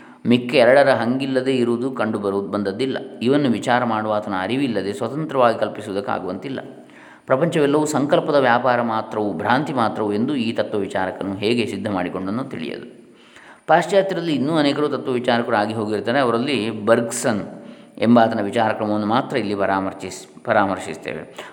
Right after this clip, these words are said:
ಪರಮಾರ್ಥವೆಂಬುದು ಚಲನ ಮಾತ್ರವಾಗಿರ್ತದೆ. ಈ ಕ್ರಿಯಾ ಪ್ರವಾಹವು ಹೊಸ ಹೊಸದಾಗಿ ಸೃಷ್ಟಿಕ್ರಮದಿಂದ ವಿಕಾಸವಾಗುತ್ತಾ ಬರುತ್ತಿದೆ. ಕಾಲವು ಅನುವೃತ್ತಿಯು ಪರಮಾರ್ಥವೇ ಆಗಿದೆ.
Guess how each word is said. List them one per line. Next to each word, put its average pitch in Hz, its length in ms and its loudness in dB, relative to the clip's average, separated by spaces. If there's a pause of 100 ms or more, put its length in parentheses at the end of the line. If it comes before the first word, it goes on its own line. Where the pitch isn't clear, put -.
ಪರಮಾರ್ಥವೆಂಬುದು 139 880 2
ಚಲನ 127 320 2
ಮಾತ್ರವಾಗಿರ್ತದೆ. 98 1160 -2 (600)
ಈ 131 180 0
ಕ್ರಿಯಾ 135 340 2
ಪ್ರವಾಹವು 110 580 2
ಹೊಸ 104 220 -4
ಹೊಸದಾಗಿ 117 560 0
ಸೃಷ್ಟಿಕ್ರಮದಿಂದ 113 640 -4
ವಿಕಾಸವಾಗುತ್ತಾ 98 720 -2
ಬರುತ್ತಿದೆ. 90 640 -8
ಕಾಲವು 120 640 0
ಅನುವೃತ್ತಿಯು 120 640 0
ಪರಮಾರ್ಥವೇ 104 640 -2
ಆಗಿದೆ. 87 680 -6